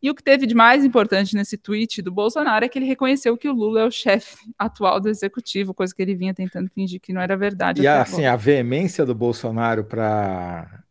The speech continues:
Speaker 2: dizer que não concordava, ele não falou nem sequer que não concordava, falou, a única frase é, "Não, essa invasão saiu dos planos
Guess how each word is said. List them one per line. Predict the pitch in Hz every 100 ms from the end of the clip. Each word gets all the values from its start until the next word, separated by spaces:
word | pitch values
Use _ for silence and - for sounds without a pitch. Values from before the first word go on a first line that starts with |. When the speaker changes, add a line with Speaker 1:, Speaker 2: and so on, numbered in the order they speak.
| _ _ -
Speaker 2:
dizer | 110 98 110 120
que | 120
não | 117
concordava, | 113 123 113 120 104 127 180
ele | 262
não | 320
falou | - 180 170
nem | 202
sequer | 269 208 - 214
que | 202
não | 190
concordava, | 220 196 180 123 123
falou, | 165 180 147
a | 151
única | 220 - -
frase | - 185 160
é, | 135 - - _ -
"Não, | 240 120 -
essa | 165 - 208 190
invasão | 190 202 165 127 214 226
saiu | - 196 214
dos | 226 -
planos | - 156 165 127 92 - -